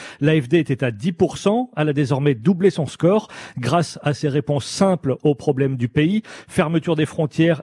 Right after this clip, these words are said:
et expulsion pour résoudre la crise des réfugiés, fin des sanctions contre la Russie pour importer du gaz bon marché et assurer l'approvisionnement énergétique. L'A F D cherche aussi à s'acheter une conduite, elle a pris notamment ses distances avec les milieux d'ultra-droite et ses dirigeants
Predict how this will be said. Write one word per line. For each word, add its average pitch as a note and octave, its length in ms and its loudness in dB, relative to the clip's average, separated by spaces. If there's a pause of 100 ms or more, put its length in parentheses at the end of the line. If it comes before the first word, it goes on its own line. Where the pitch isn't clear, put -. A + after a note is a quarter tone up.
et C#3+ 140 4
expulsion D#3 640 0
pour B2+ 260 -2
résoudre C3 400 0
la A#2 100 0
crise C#3 280 -2
des C3+ 80 2
réfugiés, B2+ 580 2 (240)
fin G#3+ 320 0
des E3+ 140 2
sanctions D#3+ 400 -4
contre D#3 280 0
la C#3 120 2
Russie C3+ 340 -2
pour C#3 280 0
importer C#3+ 440 0
du B2 140 -2
gaz C#3 320 -2
bon A2 240 0
marché D#3 400 0
et C#3 80 4
assurer C3 340 0
l'approvisionnement C3 600 0
énergétique. C#3 540 -2 (280)
L'A F3+ 160 6
F C3+ 60 -10
D F3+ 140 4
cherche - 280 -4
aussi D3+ 420 0
à B2+ 160 -2
s'acheter - 480 -2
une B2 140 0
conduite, D#3+ 460 2
elle C#3 100 2
a C3 40 0
pris D#3+ 220 -2
notamment D3 400 0 (240)
ses - 160 -2
distances E3+ 760 -2
avec D3 320 0
les C#3 80 0
milieux C#3 260 2
d'ultra-droite C3+ 720 0 (240)
et F3+ 120 4
ses F3 100 2
dirigeants C#3+ 540 2